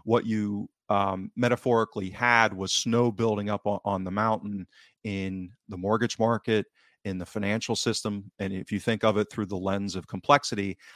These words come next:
leverage is like snow. Uh, you know, uh, whether it's financial leverage, market leverage,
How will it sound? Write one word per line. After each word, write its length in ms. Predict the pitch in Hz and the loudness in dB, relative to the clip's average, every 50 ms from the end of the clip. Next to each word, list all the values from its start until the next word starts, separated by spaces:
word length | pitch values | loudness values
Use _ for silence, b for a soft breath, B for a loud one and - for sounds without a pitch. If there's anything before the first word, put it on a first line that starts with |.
| B B | B B
leverage 760 | 92 92 98 107 110 95 101 98 95 92 87 82 87 85 - _ - | -2 2 4 4 4 4 4 2 2 2 0 -4 -8 -10 -10 _ -2
is 560 | 98 98 95 95 92 90 90 - - - - - | 2 2 2 2 2 0 -4 -4 -6 -6 -8 -6
like 220 | 101 98 95 92 - | -4 -4 -2 2 2
snow. 640 | - - - 113 104 101 95 92 90 85 80 78 _ _ b b b b b b b _ - - | 2 2 4 4 4 4 6 4 2 0 -2 -6 _ _ b b b b b b b _ -4 -2
Uh, 420 | 95 90 92 90 87 90 90 90 95 _ | 0 2 2 2 0 -2 -6 -6 -8 _
you 100 | - 113 | -6 -2
know, 280 | 98 92 92 87 85 - - - - - 101 - - | -2 0 -2 -2 -4 -8 -12 -16 -14 -14 -12 -8 -4
uh, 280 | 95 92 92 90 87 | -2 -2 -2 -2 -2
whether 280 | 90 95 104 98 98 95 | -2 0 0 0 2 0
it's 160 | 90 - - | -2 -2 -4
financial 560 | - - 104 113 117 123 120 - 123 117 107 | -2 0 2 4 4 4 4 2 2 2 4
leverage, 640 | 113 117 120 101 107 110 110 107 107 101 - - - b b b b b | 4 4 2 2 2 2 2 2 2 0 -4 -10 -10 b b b b b
market 460 | - 98 95 101 117 117 - 127 107 - - | -6 0 4 4 4 6 4 2 0 2 2
leverage, 640 | 110 110 107 92 101 104 107 110 107 - - - | 2 2 2 2 0 -2 0 -2 -4 -6 -10 -14